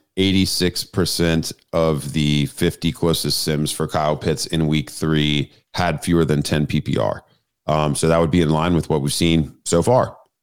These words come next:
So unfortunately, Jerry, I can't tell you that he's gonna be okay this week. Um, you know, hopefully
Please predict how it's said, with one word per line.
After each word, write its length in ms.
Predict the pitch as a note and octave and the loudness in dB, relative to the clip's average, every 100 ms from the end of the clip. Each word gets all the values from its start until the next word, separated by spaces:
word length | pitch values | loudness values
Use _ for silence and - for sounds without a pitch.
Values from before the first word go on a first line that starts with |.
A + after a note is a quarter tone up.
| - | -6
So 300 | - D2+ D2 | 0 2 2
unfortunately, 500 | E2+ A#2+ A2 G#2 F#2 | 2 2 4 4 4
Jerry, 300 | F#2+ F#2 - | 4 2 0
I 60 | |
can't 280 | - - A2 | -2 -2 -2
tell 160 | - F#2 | 2 2
you 60 | |
that 60 | F2+ | 2
he's 120 | E2 | 2
gonna 100 | E2+ | 2
be 100 | E2 | 2
okay 420 | E2 - D#2+ D#2+ - _ _ _ | 2 2 2 0 -2 _ _ _
this 240 | F#2+ F2 | -2 0
week. 280 | F2 F2 E2 _ _ - | 2 2 0 _ _ -6
Um, 520 | D#2 D2+ D2+ D2+ C#2 _ _ _ | -2 0 0 0 -4 _ _ _
you 80 | D#2+ | 0
know, 140 | D2 | 2
hopefully 640 | D#2+ G2+ F#2 F#2 F2 D#2 | 0 0 2 4 4 0